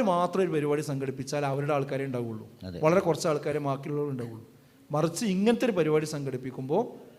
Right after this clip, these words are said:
Speaker 1: ഈ മുസ്ലിം കമ്മ്യൂണിറ്റിയെ ഓഡിയൻസ് ആയിട്ട് കിട്ടാനുള്ള അവരുടെ ഒരു തന്ത്രമാണത് എന്നുള്ള കാര്യത്തിൽ യാതൊരു തർക്കമല്ല. അപ്പോൾ അത് പ്രോത്സാഹിപ്പിക്കപ്പെടേണ്ടതല്ല. എന്നാൽ അത് ഒട്ടും നടത്താൻ പാടില്ല എന്ന് ചോദിച്ചാൽ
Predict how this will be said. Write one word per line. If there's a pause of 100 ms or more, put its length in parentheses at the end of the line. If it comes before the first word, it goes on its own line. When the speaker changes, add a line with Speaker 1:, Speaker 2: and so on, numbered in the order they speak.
(220)
Speaker 1:
ഈ
മുസ്ലിം
കമ്മ്യൂണിറ്റിയെ (200)
ഓഡിയൻസ്
ആയിട്ട് (120)
കിട്ടാനുള്ള
അവരുടെ
ഒരു
തന്ത്രമാണത്
എന്നുള്ള (100)
കാര്യത്തിൽ
യാതൊരു
തർക്കമല്ല. (460)
അപ്പോൾ
അത് (100)
പ്രോത്സാഹിപ്പിക്കപ്പെടേണ്ടതല്ല. (480)
എന്നാൽ
അത്
ഒട്ടും
നടത്താൻ
പാടില്ല
എന്ന്
ചോദിച്ചാൽ